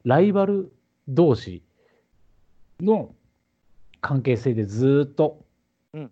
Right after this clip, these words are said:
Speaker 2: うん。
Speaker 1: 行くんですけれども、
Speaker 2: はい。
Speaker 1: で、まあ、最終的にその恋愛的な、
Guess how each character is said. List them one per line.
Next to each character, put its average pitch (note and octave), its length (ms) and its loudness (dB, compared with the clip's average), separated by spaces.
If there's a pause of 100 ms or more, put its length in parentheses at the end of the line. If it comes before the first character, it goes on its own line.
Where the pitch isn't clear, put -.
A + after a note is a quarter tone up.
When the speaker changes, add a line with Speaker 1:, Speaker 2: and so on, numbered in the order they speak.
Speaker 2:
う A#2 40 -20
ん。 G2+ 120 -20
Speaker 1:
行 B2 140 -6
く D3+ 120 -2
ん A2 80 -6
で F2 100 -8
す - 80 -20
け F#2 80 -18
れ F2 60 -16
ど F#2+ 80 -12
も、 G#2+ 280 -4 (460)
Speaker 2:
は G#2 100 -16
い。 F#2+ 100 -20
Speaker 1:
で、 G3+ 220 -4 (320)
ま G#3 100 0
あ、 - 120 -6
最 G#3+ 280 -2
終 G#3+ 160 -8
的 G3+ 180 -6
に G3 100 -6
そ F#3+ 120 -8
の D#3 360 -4 (200)
恋 B2+ 320 2
愛 G#2 160 -2
的 G2+ 240 -16
な、 F#2 200 -16